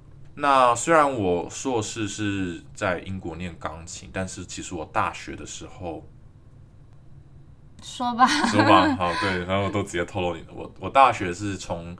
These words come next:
Speaker 1: 我是清华大学的生科院学士班毕业的。那这个生科院学士班是，这个院学士班是，是清大的一个很特别的制度，就是你在这里面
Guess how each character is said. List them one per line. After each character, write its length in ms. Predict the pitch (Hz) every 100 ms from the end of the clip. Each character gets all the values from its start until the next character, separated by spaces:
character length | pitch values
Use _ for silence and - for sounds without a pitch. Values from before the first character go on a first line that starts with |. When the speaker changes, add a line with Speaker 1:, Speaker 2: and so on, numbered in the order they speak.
| - - -
Speaker 1:
我 160 | 107
是 380 | 101 143 135 123
清 240 | 113 147
华 180 | 147 107
大 240 | 98 113 104
学 280 | - 85
的 500 | 82 90 87 85 82
生 260 | 80 - 110
科 220 | - 107
院 200 | 110 98
学 240 | - 82 78
士 220 | - 92
班 260 | 80 78 -
毕 220 | 90 73
业 200 | 85 76
的。 200 | - - 92
那 180 | 107
这 140 | 101 120
个 300 | 110 98 98 - - - - -
生 180 | - 151
科 80 | 160
院 120 | 147
学 120 | 110
士 100 | 104
班 240 | 104 101
是， 760 | 101 110 104 98 92 90 87 - - -
这 140 | 110
个 100 | 95
院 220 | 123 139
学 180 | 101 98
士 140 | 90
班 180 | 92 92
是， 240 | 92 90 -
是 100 | 110
清 260 | - 117
大 160 | 113 110
的 100 | 92
一 120 | 92
个 280 | - 87 82 - -
很 140 | - 85
特 180 | - 110
别 140 | 92
的 200 | 85 82
制 280 | 78 104 87
度， 220 | 95 87
就 100 | 92
是 140 | 95
你 320 | 95 87 78 73
在 200 | 104 92
这 180 | 101
里 100 | 87
面 280 | 78 92 82